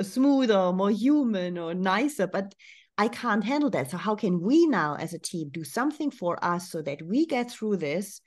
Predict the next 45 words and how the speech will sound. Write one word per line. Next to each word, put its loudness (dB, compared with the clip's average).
together 0
in 6
a 6
way 4
that -2
we -2
feel -4
better 2
about -4
it -14
and 2
create 2
the 4
teamwork?" -4
This -2
is -6
how -6
you -4
create -6
trust -10
and -8
buy-in, -8
because -8
people -6
feel -8
empowered. -6
They 2
can -2
contribute -6
with -2
their 2
strengths, -6
not 2
making 0
out 0
of 0
them 0
something 0
that 0
they -2
are -2
not. 0
You -8
know, -4
a, -8